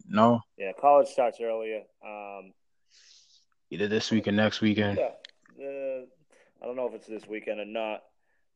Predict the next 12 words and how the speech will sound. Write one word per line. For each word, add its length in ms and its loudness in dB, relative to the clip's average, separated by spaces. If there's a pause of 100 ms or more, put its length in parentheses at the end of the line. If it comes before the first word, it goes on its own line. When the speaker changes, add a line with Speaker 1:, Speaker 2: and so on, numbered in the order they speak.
(100)
Speaker 2:
but, 260 2 (200)
you 100 -14
know, 120 -8
you 120 -10
got 140 -10
the 40 -18
usual 380 -10
suspects 600 -6 (1040)
who 240 -4
are, 160 -2
uh, 320 -2 (120)
top, 220 -2